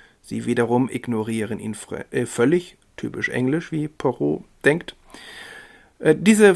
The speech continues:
Wortfetzen lassen auf ein Geheimnis schließen, das die beiden verbindet. Poirot wird ihnen im Orient Express wieder begegnen.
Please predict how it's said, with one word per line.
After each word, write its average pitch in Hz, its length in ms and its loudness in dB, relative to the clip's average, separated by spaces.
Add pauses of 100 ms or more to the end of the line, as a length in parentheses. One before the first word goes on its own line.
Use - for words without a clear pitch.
(100)
Wortfetzen 180 680 4
lassen 151 300 0
auf - 160 -6
ein 139 160 -4
Geheimnis 143 560 -2
schließen, 151 380 -4
das 131 140 -8
die 131 100 -4
beiden 127 280 -6
verbindet. - 600 -8 (640)
Poirot 143 400 2
wird 143 180 -4
ihnen 151 280 0
im 127 280 -4
Orient 120 480 -6
Express - 520 -6
wieder - 200 -10
begegnen. - 540 -8